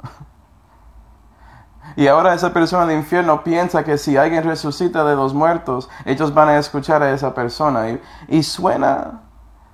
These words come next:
suena como sí, me imagino si alguien vio eso, que van a creer, como si fuera que mia-, milagros hacen fe. ¿Sí ve? Treinta y uno. Mas Abraham le dijo,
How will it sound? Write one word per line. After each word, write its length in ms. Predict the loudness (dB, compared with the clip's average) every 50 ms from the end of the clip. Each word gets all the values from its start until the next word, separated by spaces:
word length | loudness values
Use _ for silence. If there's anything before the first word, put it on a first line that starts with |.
| -20
suena 360 | -10 -4 -2 0 2 2 2
como 300 | 2 2 0 2 2 0
sí, 340 | 0 -2 -2 -2 -2 -2 -2
me 80 | -2 0
imagino 480 | 2 4 4 4 4 2 0 -2 -2
si 180 | -2 -2 0 2
alguien 360 | 2 2 2 0 -4 -4 -2
vio 320 | 0 2 2 4 4 2 2
eso, 460 | 2 0 0 -2 -2 -4 -4 -4 -6 -10 -20 -12 -4
que 140 | -2 0 2
van 180 | 4 4 4
a 140 | 4 2 0
creer, 420 | -2 -4 -2 -2 -2 -2 -4 -6
como 220 | -4 -4 -2 -2 -2
si 160 | -2 -4 -6
fuera 260 | -2 0 2 2 2
que 160 | 0 0 -2
mia-, 520 | -2 -2 0 2 4 6 6 6 4 2 -2
milagros 800 | -8 -6 -4 0 2 4 6 6 4 2 0 -4 -4 -4 -6 -4 2
hacen 460 | 4 4 4 4 0 -6 -8 -8 -8
fe. 400 | -8 -6 -6 -6 -6 -6 -12 -18 _ _ _ -20 -20 -20 _ _ _ _ _ -20 _ -20 _ -20 -20 _ _ _ _ _ _
¿Sí 120 | -16 -14 -10
ve? 240 | -8 -8 -8 -8 -10 -14 -20 -20 _ _ _ -20 -20 _ _ -20 -20 -20 -20 _ _ _ _ _ _ -20 -20 -20 -14
Treinta 340 | -8 -4 -2 -2 -2 -2 -2
y 60 | 0 0
uno. 420 | 0 0 -2 -4 -8 -14 -20 -20 -20 -20 -20 _ _ _ _ _ _ _ -18 -18 -18 -18 -20 -20 -10 0 2
Mas 220 | 4 4 4 4
Abraham 400 | 4 4 4 4 6 6 6 4
le 120 | 4 4
dijo, 360 | 4 2 2 0 -2 -6 -10